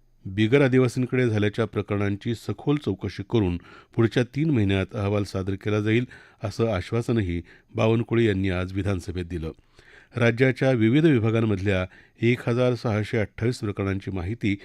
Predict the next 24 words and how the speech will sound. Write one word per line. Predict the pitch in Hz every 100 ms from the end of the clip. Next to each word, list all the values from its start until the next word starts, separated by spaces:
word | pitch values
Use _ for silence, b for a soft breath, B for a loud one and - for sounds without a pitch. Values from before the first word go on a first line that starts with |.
| B B
आमदारांनी | 104 107 107 107
दिली | 101 90 101
आहे. | 110 120 143 B B _
त्यात | 120 -
कोकणातल्या | 117 107 127 131 135 135
सातशे | - - 120
बत्तीस | 104 - 143
प्रकरणांचा | - 113 107 95 95 101 104
समावेश | - 85 87 90
आहे. | 85 90 - B B B B B 120
या | 120
सर्व | - 131 165
प्रकरणांची | 147 123 113 104 98 - 98 98 b b
विभागीय | 110 107 120 127 147
आयुक्तांमार्फत | 104 98 110 107 104 95 107 -
चौकशी | 95 - 98 117
केली | - 92
जाईल | 98 113 90 82 B B
आणि | 104
त्याचा | 107 107 113 -
अहवाल | 110 123 95 90 B B
सभागृहात | - 110 117 123 135 117
मांडला | 90 90 90
जाईल, | 107 85